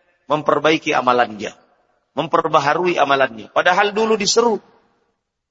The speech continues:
oleh para dai, para nabi, para dai-dai ilallah, bertakwa kepada Allah, tegakkan agama Allah Subhanahu wa taala, Al-Quran dan sunnah nabinya sallallahu alaihi wasallam.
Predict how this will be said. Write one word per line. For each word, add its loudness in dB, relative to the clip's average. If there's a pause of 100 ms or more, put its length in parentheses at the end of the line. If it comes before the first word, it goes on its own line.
(100)
oleh 4
para 2
dai, 4
para 4
nabi, 0 (160)
para 4
dai-dai 2
ilallah, 2 (1120)
bertakwa 0
kepada 2
Allah, 4 (1080)
tegakkan 0
agama 2
Allah 4
Subhanahu 0
wa 0
taala, 0
Al-Quran -2
dan 0
sunnah 0
nabinya 0
sallallahu 4
alaihi 4
wasallam. 0